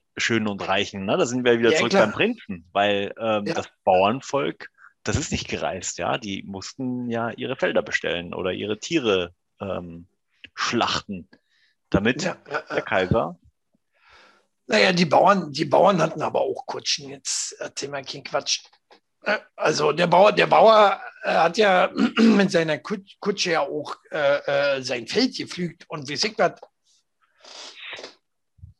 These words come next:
Speaker 1: Nee, der, mit
Speaker 2: Ja.
Speaker 1: einer Flugmaschine hat er das gemacht, Chili. Mit einer
Speaker 2: Eine
Speaker 1: Flugmaschine.
Speaker 2: Flugmaschine, die, die irgend so ein Esel getragen hat, geschoben, ge-, gezogen hat.
Speaker 1: Ja.
Speaker 2: Ja.
Speaker 1: Das <laughs>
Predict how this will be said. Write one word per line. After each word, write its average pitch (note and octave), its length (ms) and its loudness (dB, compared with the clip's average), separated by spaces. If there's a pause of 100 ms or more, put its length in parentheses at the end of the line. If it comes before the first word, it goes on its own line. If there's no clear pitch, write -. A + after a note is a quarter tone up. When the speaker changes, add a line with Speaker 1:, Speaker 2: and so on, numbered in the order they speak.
(600)
Speaker 1:
Nee, A2+ 240 2
der, G#2+ 160 2
mit B2 140 0
Speaker 2:
Ja. A2 120 4
Speaker 1:
einer D3 100 8
Flugmaschine C3+ 580 2
hat F#2 100 0
er F#2 80 -2
das F2 180 -6
gemacht, F2+ 420 -8 (260)
Chili. F#2 360 -6
Mit G2 120 -8
einer G2+ 80 -2
Speaker 2:
Eine G2 80 -4
Speaker 1:
Flugmaschine. F3 360 0
Speaker 2:
Flugmaschine, A3 500 4
die, A#3 260 6
die A#3 160 4
irgend A3 240 -4
so G#3+ 80 0
ein A3 60 -6
Esel G3 340 0
getragen F#3+ 440 0
hat, C#3+ 320 -4
geschoben, F3 540 0
ge-, E3+ 300 -2
gezogen E3+ 540 -2 (100)
hat. C#3 260 -8
Speaker 1:
Ja. F2+ 200 0 (1000)
Speaker 2:
Ja. B2+ 520 -2
Speaker 1:
Das - 140 2 (500)
<laughs> - 520 -4